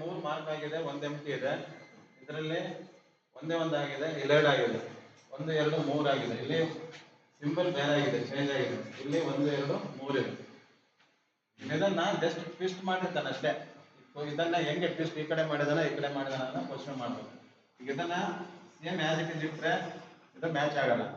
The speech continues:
ಯಾಕಂದ್ರೆ ಇಲ್ಲಿ ಪ್ಲಸ್ ಇದೆ, ಇಲ್ಲಿ ಏನಿಲ್ಲ. ಇದನ್ನ ರಿವರ್ಸ್ ಮಾಡಿಟ್ರೆ ಇಲ್ಲಿ ಎಂಪ್ಟಿ ಇದೆ, ಇಲ್ಲಿ ಎಂಪ್ಟಿ ಇಲ್ಲ. ಕರೆಕ್ಟಾ? Don't write. Keep the pen in the books. Whenever I say you write. ಎಲ್ಲರಿಗೂ ಇನ್ನೊಂದ್ಸರಿ ಹೇಳ್ಬೇಕೇನೋ? ಎಲ್ಲ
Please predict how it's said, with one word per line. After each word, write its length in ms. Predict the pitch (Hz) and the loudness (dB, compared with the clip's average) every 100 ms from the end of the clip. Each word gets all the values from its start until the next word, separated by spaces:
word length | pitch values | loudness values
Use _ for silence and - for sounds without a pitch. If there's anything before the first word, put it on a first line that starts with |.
| 135 | -4
ಯಾಕಂದ್ರೆ 300 | 139 147 151 151 | -2 0 2 0
ಇಲ್ಲಿ 120 | 135 | 0
ಪ್ಲಸ್ 220 | 135 139 - | -2 -4 -4
ಇದೆ, 120 | 135 165 | -2 0
ಇಲ್ಲಿ 140 | 131 123 | 2 2
ಏನಿಲ್ಲ. 280 | 127 117 - - - - - _ | 2 2 2 -2 -8 -14 -20 _
ಇದನ್ನ 200 | 123 147 139 135 | -4 0 2 4
ರಿವರ್ಸ್ 260 | 170 165 165 | 2 2 2
ಮಾಡಿಟ್ರೆ 420 | 160 156 156 165 185 131 | 4 4 4 4 2 0
ಇಲ್ಲಿ 120 | 127 131 | -2 -2
ಎಂಪ್ಟಿ 220 | 156 156 156 | -2 0 0
ಇದೆ, 100 | 175 | 0
ಇಲ್ಲಿ 120 | 135 131 | 0 -2
ಎಂಪ್ಟಿ 180 | 120 120 | -2 0
ಇಲ್ಲ. 100 | 110 113 - - - - - _ _ _ _ _ _ _ _ _ - _ | -2 -2 -10 -16 -20 -20 -20 _ _ _ _ _ _ _ _ _ -20 _
ಕರೆಕ್ಟಾ? 260 | 135 139 147 123 - - - - | -4 2 4 2 -4 -8 -12 2
Don't 180 | 143 165 | 6 8
write. 220 | 165 165 165 - - - - - - _ _ | 8 8 6 0 -8 -16 -20 -20 -20 _ _
Keep 120 | 160 160 | -4 2
the 60 | 170 | 4
pen 140 | 170 165 | 4 6
in 40 | 165 | 6
the 60 | 156 | 6
books. 180 | 160 - - - - - - - _ - | 4 2 -4 -10 -16 -20 -20 -20 _ -4
Whenever 240 | 147 156 156 | 6 8 8
I 60 | 151 | 8
say 80 | 156 | 6
you 60 | 147 | 8
write. 180 | 156 151 - - - - - - - - - - - - | 6 2 -2 -6 -12 -14 -20 -20 -20 -20 -20 -20 -20 -4
ಎಲ್ಲರಿಗೂ 280 | 165 165 160 | 2 4 4
ಇನ್ನೊಂದ್ಸರಿ 320 | 165 160 156 | 4 6 6
ಹೇಳ್ಬೇಕೇನೋ? 420 | 156 151 147 151 160 - - - - - - - | 8 6 6 4 2 -2 -8 -14 -20 -20 -4 0
ಎಲ್ಲ 240 | 147 170 | 4 6